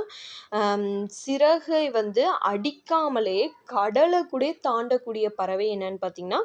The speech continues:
கப்பல் பறவை. ஓகே, கடல், கப்பல், இது வந்து நல்லா ஒரு ஹிண்ட்ஸ் மாதிரி ஞாபகம் வச்சுக்கோங்க. மொத்தம் வந்து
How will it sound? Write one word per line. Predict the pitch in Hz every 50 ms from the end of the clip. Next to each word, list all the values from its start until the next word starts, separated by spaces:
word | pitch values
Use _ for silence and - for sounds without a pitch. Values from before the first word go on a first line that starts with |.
| - -
கப்பல் | - 220 - - - - 208 208 208 -
பறவை. | 196 185 175 175 175 190 - - _ _ -
ஓகே, | - - _ _ - 370 508 554 554 - - - - - - _ _
கடல், | - - 220 208 202 254 480 640 - - _
கப்பல், | - 214 - - - 196 185 - -
இது | - 208 196 190
வந்து | 185 185 -
நல்லா | 466 403 202 180 185 185 180 - _ _ _ -
ஒரு | - 247 254 254 -
ஹிண்ட்ஸ் | 294 269 269 262 - -
மாதிரி | 208 180 190 214
ஞாபகம் | 226 185 175 175 180 175 180
வச்சுக்கோங்க. | - - - 180 180 180 - - _ - - - - - - _ _ -
மொத்தம் | - 240 240 247 - 349 339
வந்து | 302 247 214 190 190 220 339 427 427 427